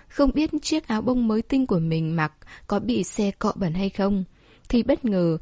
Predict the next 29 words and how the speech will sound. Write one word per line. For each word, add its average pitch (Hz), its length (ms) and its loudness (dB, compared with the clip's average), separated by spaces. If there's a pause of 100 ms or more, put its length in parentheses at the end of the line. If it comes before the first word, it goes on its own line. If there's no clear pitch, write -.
(160)
bị - 200 2
anh 208 260 0
che 202 200 0
khuất - 300 2
tầm 170 240 0
mắt. 262 140 -2 (680)
Cảm 185 160 4
giác 254 200 -2
khi 208 160 2
ấy 165 160 2
chính 175 300 -2
là 170 400 -2 (280)
cánh 226 260 2
môi 247 260 2
ươn 254 200 4 (100)
ướt 294 200 -2 (220)
bị 202 140 -2
ngậm 202 200 0
lấy. 175 340 0 (960)
Sơ 220 200 6
Kiến 175 200 2
dứt - 180 -2
khoát 196 300 4
bỏ 190 220 2
lại 160 380 0
hộp 175 300 2
nước 240 240 0
ép - 200 -4
bưởi, 170 360 0